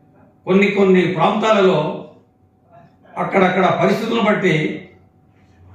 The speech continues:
రాత్రి అంతా కూడా జాగరణ చేయాలంటే హరికథలో, లేకపోతే నాటకాలు, లేకపోతే వివిధ సాంస్కృతిక కార్యక్రమాల ద్వారా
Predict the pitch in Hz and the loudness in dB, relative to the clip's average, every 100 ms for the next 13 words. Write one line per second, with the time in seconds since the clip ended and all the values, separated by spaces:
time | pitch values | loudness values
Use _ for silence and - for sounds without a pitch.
0 | - - - - - - - 147 165 - | -20 -20 -20 -20 -18 -18 -10 -2 0 0
1 | 220 202 214 202 190 160 180 208 185 185 | 0 2 0 2 0 0 0 0 0 2
2 | 185 165 175 139 - - - - - 151 | 2 2 0 0 -4 -10 -20 -20 -4 0
3 | 196 208 196 180 175 170 - - - - | 2 2 0 0 0 -4 -8 -14 -16 -20
4 | - - - - 180 180 185 175 175 - | -20 -20 -20 -6 -2 0 0 0 -2 -8
5 | - - _ _ _ 135 156 190 190 185 | -12 -20 _ _ _ -2 0 2 2 0
6 | 170 165 160 - - - _ _ 151 165 | 0 -2 -4 -8 -20 -20 _ _ -8 -4
7 | 170 185 185 175 185 - - _ _ _ | -2 2 2 0 -6 -12 -20 _ _ _
8 | _ 151 190 190 175 - 165 180 - 220 | _ -2 0 2 0 -2 -2 -2 -4 -6
9 | 185 196 - - - - 160 185 190 190 | -2 -2 -2 -8 -16 -14 -4 -2 0 2
10 | 185 180 170 175 151 139 - | 2 0 0 0 0 -2 -8